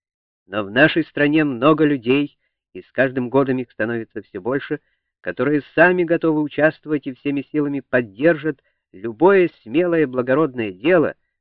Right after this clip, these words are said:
предпринятое на благо Родины, для торжества наших великих коммунистических идеалов,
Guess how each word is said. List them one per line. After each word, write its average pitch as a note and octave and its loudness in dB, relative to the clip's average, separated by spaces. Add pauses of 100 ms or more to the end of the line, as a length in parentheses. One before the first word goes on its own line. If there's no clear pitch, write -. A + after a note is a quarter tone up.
(120)
предпринятое C#3+ -2
на B2 0
благо A#2+ 0
Родины, A2+ -4 (320)
для A#2+ 0
торжества C#3+ 0
наших C#3 -4
великих C#3 -4
коммунистических C#3 -8
идеалов, B2+ 0